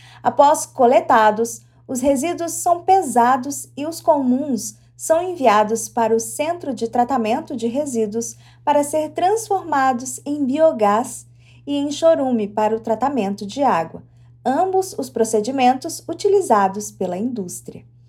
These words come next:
Já todo o material potencialmente reciclável é destinado a vinte e seis cooperativas de catadores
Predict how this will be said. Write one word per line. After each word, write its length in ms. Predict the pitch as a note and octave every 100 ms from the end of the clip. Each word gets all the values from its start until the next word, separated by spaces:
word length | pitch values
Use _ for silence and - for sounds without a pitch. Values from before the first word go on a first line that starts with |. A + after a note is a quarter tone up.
| - - -
Já 260 | G#3 A3+ B3+
todo 280 | C#4 D4 D#4
o 40 |
material 580 | C#4+ C#4 C#4+ B3+ B3 B3+
potencialmente 1000 | A#3+ A#3+ B3 B3 B3+ A#3 A3 A3+ A#3 A#3
reciclável 960 | G3 G#3 A3 G#3 G3 F#3+ F#3+ G#3+ G#3+ -
é 200 | B3 D4+
destinado 720 | B3+ B3+ B3+ B3 G3 G3+ G3
a 100 | G3+
vinte 520 | F#3+ F#3+ A#3+ G4 -
e 80 | E4
seis 280 | - B3+ D#4+
cooperativas 920 | - A#3+ A#3 A3 G#3 G#3 G#3+ G3+ G3+
de 80 | G3
catadores 760 | - A3+ D#4+ A#3 G3 G3+ A#3